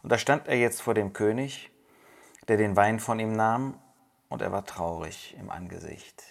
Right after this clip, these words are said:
Und da finden wir etwas ganz Erstaunliches. Dieser Herrscher, der alles Mögliche im Blick haben musste, sah aber doch, vielleicht natürlich aus Angst, weil ein Mundschenk einen auch vergiften konnte, dass da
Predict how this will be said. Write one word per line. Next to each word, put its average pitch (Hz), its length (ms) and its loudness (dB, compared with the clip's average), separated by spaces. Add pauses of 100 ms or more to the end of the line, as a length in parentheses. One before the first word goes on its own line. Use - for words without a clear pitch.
(200)
Und 104 160 -12
da 107 140 -4
finden 147 520 -8
wir 113 280 -6
etwas - 320 -12
ganz 120 240 -6
Erstaunliches. 82 1040 -8 (420)
Dieser 120 240 0
Herrscher, 135 640 -2
der - 260 -4
alles 165 300 -4
Mögliche 131 520 -4
im 110 100 -6
Blick 131 240 -8
haben 95 260 -4
musste, 113 460 -10 (420)
sah 113 280 -2
aber 104 320 -4 (120)
doch, 151 400 0 (500)
vielleicht 147 280 2
natürlich 120 340 -2
aus 98 200 -4
Angst, 123 500 -4
weil 104 180 0
ein 95 180 -4
Mundschenk 117 560 -6
einen 95 480 -6
auch - 200 -10
vergiften 113 500 -10
konnte, 117 460 -8 (400)
dass - 240 -12
da 104 360 -4